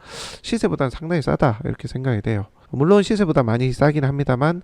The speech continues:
조사는 좀 더 해보셔야 되겠죠. 아까 말씀드린 대로, 어, 매도 차익,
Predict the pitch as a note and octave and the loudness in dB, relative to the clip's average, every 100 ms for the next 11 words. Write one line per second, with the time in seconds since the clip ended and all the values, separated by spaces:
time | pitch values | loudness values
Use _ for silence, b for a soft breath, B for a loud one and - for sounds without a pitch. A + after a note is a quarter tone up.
0 | b b C#3+ A3 G#3+ D#3 C#3+ C3+ F3 F3+ | b b 2 4 2 0 0 0 -2 -2
1 | E3+ G#2+ A2 - A2+ - A2+ A2 B2+ B2+ | -2 -2 -4 -4 -4 -2 -2 -2 -2 -2
2 | B2+ A2 C#3 F3 B B B B - A2 | 0 2 4 2 B B B B -2 4
3 | A#2 F3+ - G#3 C#3 | 6 6 6 6 6